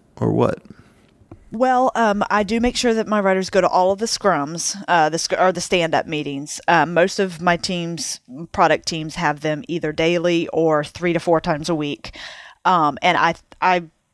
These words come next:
Speaker 2: am pretty insistent about that because that's really important.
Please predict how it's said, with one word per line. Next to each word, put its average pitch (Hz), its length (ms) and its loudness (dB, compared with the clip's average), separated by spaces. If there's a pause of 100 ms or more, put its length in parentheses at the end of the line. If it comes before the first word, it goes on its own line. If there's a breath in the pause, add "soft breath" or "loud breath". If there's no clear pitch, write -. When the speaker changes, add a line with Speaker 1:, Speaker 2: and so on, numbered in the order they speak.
Speaker 2:
am 202 120 2
pretty 285 240 0
insistent 202 420 -2
about 151 280 0
that 127 200 0
because 180 220 -4
that's 185 240 0
really 175 320 2
important. 151 580 -4